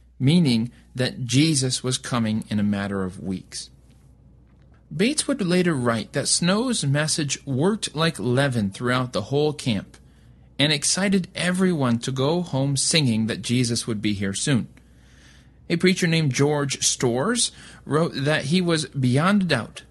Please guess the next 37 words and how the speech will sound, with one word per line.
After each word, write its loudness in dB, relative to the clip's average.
that -2
Jesus 2
would -4
return 0
on -2
October -2
twenty-second -2
and -2
concluded -2
his 0
article -2
by 0
saying, 0
"I 2
feel 0
I 2
am 2
making 0
the 0
last 0
appeal -4
that -4
I 0
shall -6
ever 0
make 0
through -6
the -2
press. -8
My 0
heart -4
is -4
full." -10
Another 2
preacher, -4
James 0
White, -2